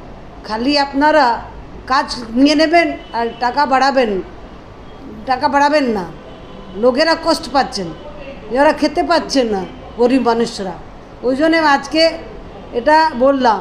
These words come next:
যে যান ওখানে দেখে আসুন কীরকম পরিষ্কার হচ্ছে, আপনারাই এরকম পরিষ্কার করুন। এই কথা বলেছি আমি কুম্ভে, ওরা বলছেন মূর্তিকুম্ভ,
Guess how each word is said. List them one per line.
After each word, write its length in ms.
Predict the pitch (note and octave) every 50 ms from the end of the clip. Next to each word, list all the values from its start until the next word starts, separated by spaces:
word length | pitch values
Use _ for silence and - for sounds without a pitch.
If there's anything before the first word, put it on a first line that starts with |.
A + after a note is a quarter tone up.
| - - - - - - -
যে 100 | G#3+ A#3+
যান 300 | A3+ G3+ B3+ C#4+ E4 F#4 F4+ E4+ - - - - - - - - -
ওখানে 300 | A3 A#3 G#3 B3+ B3+ B3+ A#3
দেখে 260 | A3+ B3+ A#3+ C#4 D4+
আসুন 320 | D4+ C#4+ C#4+ D#4 F4 F4 F4 - - - - - - -
কীরকম 320 | B3+ C4 C4+ C4 C#4 C4+ A#3+
পরিষ্কার 440 | A3+ A#3+ A#3 A#3 - - A#3+ A3+ G#3 G3+
হচ্ছে, 300 | F#3+ - - - - F3 E3 D3+ - - - - - - -
আপনারাই 440 | - G#3+ G#3+ A3+ B3 C4+ C4+ D4 D4+ C4+ - - - - -
এরকম 320 | A3 A3 A#3 A#3+ A#3+ C4+ C4 A3
পরিষ্কার 420 | A#3 A3 G3+ - - - A3 G#3 - -
করুন। 320 | - G3 G#3 F#3+ G3 F3+ D#3+ D3 D3 - - - - -
এই 100 | A3+ B3+ B3+
কথা 200 | B3+ C4 B3 C#4+ B3+
বলেছি 320 | A#3+ C4 C4+ C#4 C#4 C#4
আমি 160 | C#4+ C4 C4 B3 - - - F3+ - - - -
কুম্ভে, 340 | - C4 C4+ B3 G#3 F#3+ F#3 F3 - - - - - - - - -
ওরা 180 | G3+ A3+ C4+ D#4+ D#4
বলছেন 340 | D#4 D#4+ D#4 - D#4 D4+ C#4+
মূর্তিকুম্ভ, 640 | C4+ C#4 C#4 - - D#4 D4+ D#4+ E4+ E4+ C#4+ B3